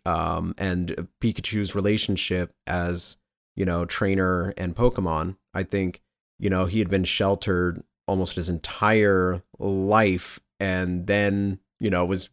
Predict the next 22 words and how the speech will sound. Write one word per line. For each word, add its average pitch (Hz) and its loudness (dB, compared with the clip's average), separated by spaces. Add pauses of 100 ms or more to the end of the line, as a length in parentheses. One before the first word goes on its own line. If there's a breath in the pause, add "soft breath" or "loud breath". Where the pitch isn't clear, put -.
put 156 8
through 131 8
a - 10
lot 120 8
of 104 4
abuse 113 4
and 95 0
then 135 6
was 107 0
able 98 0
to, 95 -2 (320)
you 110 2
know, 87 0
come 104 0
out 98 2 (120)
with 98 0
just - 2 (280)
this 101 -4
very 104 4
matter-of-fact, 101 4 (460)
you 113 2
know, 87 2